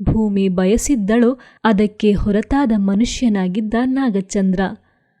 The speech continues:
ಭಾವುಕತೆಗಿಂತ ಹೆಚ್ಚು ಪ್ರಾಕ್ಟಿಕಲ್ ಆಗಿದ್ದವನಿಗೆ ಕಾರ್ಪೊರೇಟ್ ಪ್ರಪಂಚದ ಯಾಂತ್ರಿಕ ಹವೆ ಅಪ್ಯಾಯಮಾನವಾಗಿತ್ತು.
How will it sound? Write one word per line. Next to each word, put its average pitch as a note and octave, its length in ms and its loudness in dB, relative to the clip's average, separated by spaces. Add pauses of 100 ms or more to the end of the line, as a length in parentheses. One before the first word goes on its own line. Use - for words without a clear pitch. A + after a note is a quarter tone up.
(200)
ಭಾವುಕತೆಗಿಂತ A#3+ 1040 2 (400)
ಹೆಚ್ಚು D4+ 500 0
ಪ್ರಾಕ್ಟಿಕಲ್ D4+ 760 0
ಆಗಿದ್ದವನಿಗೆ A3 920 0 (340)
ಕಾರ್ಪೊರೇಟ್ D#4+ 720 2
ಪ್ರಪಂಚದ A3 680 0 (220)
ಯಾಂತ್ರಿಕ A#3 680 -2
ಹವೆ G#3 500 -2 (360)
ಅಪ್ಯಾಯಮಾನವಾಗಿತ್ತು. G3+ 1700 0